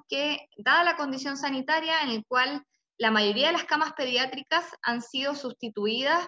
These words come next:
por camas de adultos, o sea, se han, se han trasladado a camas de adultos. En, en la mayoría de los hospitales, los hospitales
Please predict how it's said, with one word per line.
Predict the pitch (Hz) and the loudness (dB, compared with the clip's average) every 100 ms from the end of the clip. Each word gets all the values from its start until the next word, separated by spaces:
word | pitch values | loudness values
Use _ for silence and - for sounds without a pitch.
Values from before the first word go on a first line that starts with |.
| - - | -8 -2
por | 277 302 | 0 0
camas | 269 262 294 | 2 2 2
de | 269 | 0
adultos, | 220 285 254 202 | -2 -2 -4 -4
o | |
sea, | 208 233 | 0 0
se | 247 | 2
han, | 226 226 | 0 0
se | 240 | -2
han | 262 | 0
trasladado | 277 269 220 240 277 285 | -2 2 4 4 4 2
a | |
camas | 262 269 269 | 0 -2 0
de | 220 | -2
adultos. | 220 269 240 - 269 - _ _ _ | -2 -4 -6 -4 -4 -6 _ _ _
En, | 233 226 | -4 -4
en | - 220 | 0 2
la | 214 | 2
mayoría | 208 202 247 | 2 0 0
de | 285 | 0
los | 294 | -2
hospitales, | 285 254 220 233 240 | -4 0 0 2 0
los | 214 | -4
hospitales | 214 226 | 0 -2